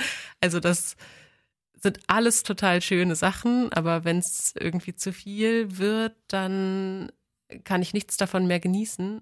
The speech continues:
Und ich merke einfach, dass es dann wichtig ist, auch wenn es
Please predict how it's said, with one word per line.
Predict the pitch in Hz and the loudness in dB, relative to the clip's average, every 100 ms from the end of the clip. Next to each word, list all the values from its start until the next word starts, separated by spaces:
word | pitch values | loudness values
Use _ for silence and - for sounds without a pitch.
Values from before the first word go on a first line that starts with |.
| - | -4
Und | 175 175 - _ _ _ | -2 -2 -8 _ _ _
ich | - - | -12 -6
merke | 175 156 | -2 -2
einfach, | 165 170 | -4 -6
dass | 170 - | -8 -10
es | 170 | -8
dann | - 165 | -6 -6
wichtig | 175 - 175 - | -6 -12 -16 -10
ist, | 165 - - _ _ _ _ _ _ _ _ | -8 -8 -14 _ _ _ _ _ _ _ _
auch | 175 - _ | -20 -20 _
wenn | 165 196 | 2 2
es | 185 - | 0 -6